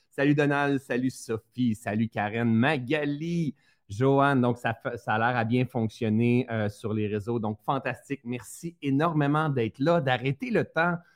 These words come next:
une fois de plus pour un tout nouveau podcast Percevoir autrement. Je vous rappelle, hein, qu'est-ce qui se passe dans ce type de podcast-là ? Ben, on cherche à voir la vie d'une autre façon, à essayer de développer de la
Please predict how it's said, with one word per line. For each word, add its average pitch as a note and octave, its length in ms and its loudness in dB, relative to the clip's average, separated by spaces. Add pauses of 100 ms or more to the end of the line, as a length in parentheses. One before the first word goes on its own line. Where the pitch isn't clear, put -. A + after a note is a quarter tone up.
(260)
une C3 140 2
fois D#3+ 180 2
de C#3+ 80 4
plus E3+ 260 0
pour C3+ 160 2
un B2+ 120 6
tout F#3 360 6
nouveau D3 400 8
podcast C3+ 600 -2
Percevoir B2+ 420 -2
autrement. B2 460 0
Je A2+ 80 -4
vous A2 100 -2
rappelle, B2 400 -2
hein, B2 220 -4
qu'est-ce D3+ 200 -4
qui D#3 140 -6
se - 140 -8
passe D#3+ 380 2
dans B2+ 120 0
ce B2 140 -4
type B2+ 220 -6
de A#2+ 80 -2
podcast-là ? A#2+ 680 -4 (260)
Ben, F3 200 2
on G#3 40 0
cherche - 340 -4 (140)
à B2+ 100 0
voir B2+ 220 2
la A#2+ 120 2
vie A#2 200 -2
d'une A2+ 240 0
autre A2 160 -2
façon, F#2+ 300 -10 (300)
à G#2+ 60 -2
essayer D3 220 0
de C3 120 4
développer C3 680 2
de B2 80 -4
la A2+ 120 -4